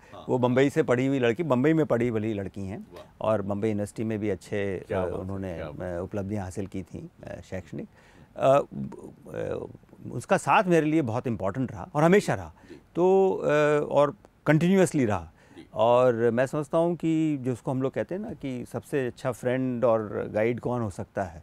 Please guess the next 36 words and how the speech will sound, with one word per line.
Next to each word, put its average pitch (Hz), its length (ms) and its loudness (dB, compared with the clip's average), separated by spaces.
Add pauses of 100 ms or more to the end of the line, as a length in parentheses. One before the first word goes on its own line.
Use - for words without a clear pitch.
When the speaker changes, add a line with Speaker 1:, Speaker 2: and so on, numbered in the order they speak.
Speaker 1:
हम्म। - 360 -10
Speaker 2:
ज़िंदगी 113 280 0
में, 95 180 -2 (520)
तो 143 100 0 (500)
उस 147 200 -4
रोल 160 220 4
को 143 380 -2
उन्होंने 120 300 -4
बखूबी 104 440 -6
निभाया 82 300 -8
है। - 160 -20 (300)
Speaker 1:
सर, 117 100 4
आपसे 110 280 4
एक 107 60 -2
चीज़ 113 300 -6
मैं 101 140 -4
सीखूंगा। 92 540 -10 (440)
अभी 113 240 -2
जब 117 260 0 (100)
आप 101 140 -2
बात 101 280 2
कर 107 160 0
रहे 104 160 2
थे, 98 260 -2
अ, - 280 -10 (100)
उनके 98 220 -2
बारे 90 280 -2
में, 101 200 -6
तो 107 240 -2
मुझे 110 260 -2
ऐसा 120 120 -4
लग 123 200 -2
रहा 131 100 0
था 131 140 -4
कि 135 140 -6
आप 117 140 -2